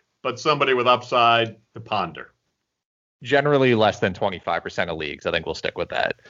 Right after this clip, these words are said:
Speaker 1: Yeah.
Speaker 2: Uh, I, I'm gonna kick things off quick with, uh, Lou Dort.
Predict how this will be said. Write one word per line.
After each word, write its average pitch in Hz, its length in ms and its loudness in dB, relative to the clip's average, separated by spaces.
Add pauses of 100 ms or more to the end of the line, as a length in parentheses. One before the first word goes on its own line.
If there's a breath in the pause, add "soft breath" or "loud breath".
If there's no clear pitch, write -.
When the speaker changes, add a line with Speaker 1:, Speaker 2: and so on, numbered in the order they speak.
(120)
Speaker 1:
Yeah. - 220 0
Speaker 2:
Uh, 85 520 0 (680)
I, 107 180 2
I'm 127 100 2
gonna 143 120 2
kick 147 200 0
things 113 200 0
off 101 180 2
quick 113 300 -2
with, 101 160 -6 (180)
uh, 85 200 0
Lou 101 220 0
Dort. 104 540 2